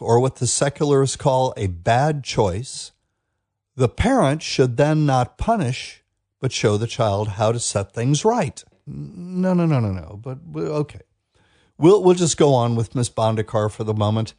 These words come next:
For example, she says, you could say, "That was not a good choice. We don't hit our friends. Do you want to say sorry and make Kaylee feel better?"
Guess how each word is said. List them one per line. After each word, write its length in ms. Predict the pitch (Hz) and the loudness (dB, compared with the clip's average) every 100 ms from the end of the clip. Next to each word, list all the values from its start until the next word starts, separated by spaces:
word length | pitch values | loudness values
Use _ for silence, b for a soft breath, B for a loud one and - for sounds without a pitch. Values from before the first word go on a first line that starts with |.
| _ _ _ | _ _ _
For 200 | 240 285 | 0 0
example, 540 | 208 285 277 - 143 | 2 2 2 2 2
she 240 | 123 139 | 2 -2
says, 460 | 120 - 107 98 95 | -2 -2 -2 -2 -2
you 80 | 135 | -2
could 200 | 160 151 | -2 -2
say, 440 | - 151 143 135 _ _ _ - | 0 2 0 -4 _ _ _ -8
"That 340 | 101 147 233 | -2 2 2
was 260 | 175 143 110 | 2 0 2
not 260 | 131 143 156 | 2 2 0
a 60 | |
good 300 | 117 143 131 | 0 0 0
choice. 840 | - - 240 254 123 98 - - - _ _ _ _ _ _ _ | -6 -4 -2 0 -4 -8 -14 -18 -20 _ _ _ _ _ _ _
We 220 | - 139 220 | -2 0 2
don't 240 | 208 180 | 2 2
hit 320 | 143 - - - | -2 -4 -4 0
our 200 | 131 135 | 0 0
friends. 800 | - 220 247 123 87 - - - _ _ _ _ _ _ _ _ 123 110 | -2 -2 -2 -4 -8 -18 -20 -20 _ _ _ _ _ _ _ _ -14 -2
Do 240 | 175 196 | 2 4
you 240 | 240 220 202 | 4 2 2
want 380 | 180 175 165 - | 2 0 -2 -8
to 80 | |
say 340 | - - 151 151 | -8 -2 0 0
sorry 680 | - - 127 117 123 165 190 | -2 0 2 2 0 -2 -6
and 220 | 117 110 | -2 0
make 300 | 123 135 _ | 0 -2 _
Kaylee 520 | _ - 131 131 147 147 | _ -4 -2 0 -2 -4
feel 320 | - 117 120 | -4 -2 -2
better?" 520 | 104 90 131 190 | -2 -6 -6 -10